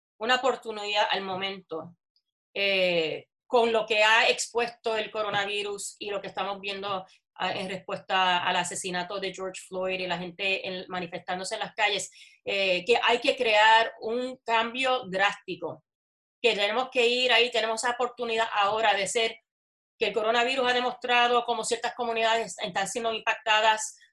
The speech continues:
desproporcionadamente por ser comunidades pobres, con, eh, con retos en términos de salud. Y así que hay que bregar y cambiar el sistema. Así que para mí eso es central.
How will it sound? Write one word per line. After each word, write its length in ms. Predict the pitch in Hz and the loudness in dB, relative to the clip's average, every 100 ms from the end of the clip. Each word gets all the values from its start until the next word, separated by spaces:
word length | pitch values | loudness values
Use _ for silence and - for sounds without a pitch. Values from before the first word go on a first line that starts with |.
| _ | _
desproporcionadamente 1200 | 214 - 214 214 220 196 220 247 254 254 269 262 | -2 -2 -4 -2 0 4 4 2 -2 0 0 0
por 300 | - 269 302 | 2 4 4
ser 260 | - 240 226 | 2 -2 0
comunidades 560 | 220 202 202 196 190 - | -4 -2 -2 -2 -2 -4
pobres, 640 | 214 202 196 190 - - _ _ _ _ _ _ - - _ | -4 -2 -4 -6 -8 -16 _ _ _ _ _ _ -18 -18 _
con, 400 | - 240 269 269 _ - _ | 2 2 2 -2 _ -20 _
eh, 640 | 214 220 214 208 190 185 185 | 2 4 4 4 2 2 2
con 200 | 226 214 | -2 2
retos 340 | 226 226 220 | 0 0 -2
en 140 | 226 - | -2 -4
términos 340 | 208 214 214 | -6 -6 -6
de 120 | 208 | -6
salud. 360 | - 202 196 196 _ _ _ - | 0 0 0 -8 _ _ _ 2
Y 120 | 254 | 4
así 240 | - 247 | 6 2
que 160 | 277 269 | 4 6
hay 120 | 247 | 4
que 140 | 294 | 4
bregar 340 | 269 262 247 247 | 2 4 4 4
y 60 | |
cambiar 320 | 269 233 220 247 | 2 0 2 0
el 60 | |
sistema. 540 | 247 247 - 247 311 196 | -2 -8 -6 -4 -2 -2
Así 180 | 233 | -2
que 80 | 240 | -2
para 240 | 214 208 208 | 2 2 2
mí 260 | 294 330 | 0 0
eso 220 | 240 247 269 | 0 0 -2
es 160 | 269 | -2
central. 680 | 233 190 170 214 311 156 - | -2 -4 -2 0 0 -2 -10